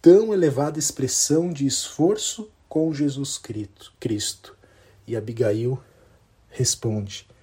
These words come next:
"Trabalha." Que providências adotar contra o desânimo destruidor? Espera,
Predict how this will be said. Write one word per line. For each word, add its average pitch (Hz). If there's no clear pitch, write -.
"Trabalha." 101
Que -
providências 185
adotar 160
contra 175
o 165
desânimo 190
destruidor? 135
Espera, 123